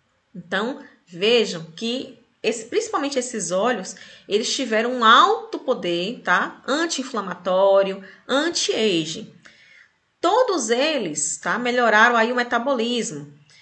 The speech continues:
Inclusive o óleo de gengibre, né? Aí já é outra coisa, ele aumentou a, a glutationa, mas de,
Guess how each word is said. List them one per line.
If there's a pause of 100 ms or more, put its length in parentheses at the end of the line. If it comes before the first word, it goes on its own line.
(140)
Inclusive
o
óleo
de
gengibre,
né?
Aí
já
é
outra
coisa,
ele
aumentou
a,
a
glutationa,
mas
de,